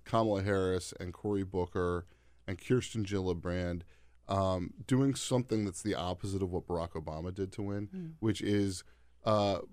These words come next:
Speaker 1: the unique characteristic of Barack Obama, other than his talent and his intellect, but from a pol-, pure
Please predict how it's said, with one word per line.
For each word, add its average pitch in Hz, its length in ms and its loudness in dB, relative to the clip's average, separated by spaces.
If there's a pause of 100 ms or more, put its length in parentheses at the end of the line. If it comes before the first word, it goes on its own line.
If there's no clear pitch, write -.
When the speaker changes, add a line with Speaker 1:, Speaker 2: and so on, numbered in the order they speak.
(680)
Speaker 1:
the 131 140 6
unique 131 540 6
characteristic 107 880 4
of 87 140 -2
Barack 92 260 2
Obama, 90 440 0
other 90 200 -2
than 85 120 -4
his 85 140 -8
talent 85 340 -6
and 85 160 -8
his 85 220 -8
intellect, 90 560 -4
but 90 240 0
from 95 180 -2
a 90 60 -2
pol-, 92 320 -6 (120)
pure 101 260 0